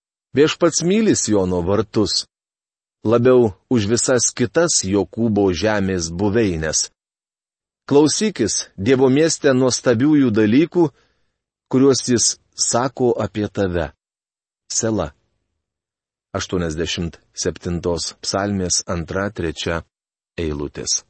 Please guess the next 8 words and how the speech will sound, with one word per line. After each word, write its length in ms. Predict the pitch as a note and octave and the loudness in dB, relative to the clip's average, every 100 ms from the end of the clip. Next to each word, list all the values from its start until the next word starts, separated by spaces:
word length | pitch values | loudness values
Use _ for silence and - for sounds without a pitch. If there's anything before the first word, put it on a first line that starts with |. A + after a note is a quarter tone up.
| _ _ _ _ _ _ _ _ _ _ _ _ _ _ _ _ _ _ _ _ - | _ _ _ _ _ _ _ _ _ _ _ _ _ _ _ _ _ _ _ _ -4
Panašų 560 | G#2 A2+ - G#2 F#2 - _ | -2 -2 -4 -4 -4 -6 _
reginį 560 | G2 A2 A#2+ G#2 F2+ F2 | -2 -2 -2 -2 -2 -2
matėme 560 | G2+ A2+ A2 G2 F#2 | -2 -2 -2 -2 -2
ir 140 | F2 D#2+ | -4 -4
keturiasdešimt 920 | G#2+ G#2 G2+ F2+ F#2+ F#2 F#2+ F#2 - _ _ | -4 -4 -4 -4 -4 -4 -4 -6 -8 _ _
aštuntoje 720 | G#2+ - A2+ G#2 A2+ A2 E2+ | -6 -4 -2 -2 0 0 0
psalmėje. 720 | - - E2 C#2+ D2 C#2 C#2 - _ _ _ _ _ _ _ _ _ _ _ _ | -4 -4 -2 -4 -6 -8 -8 -12 _ _ _ _ _ _ _ _ _ _ _ _
Viešpats 400 | A#2 G#2+ B2+ A2 | 0 2 0 0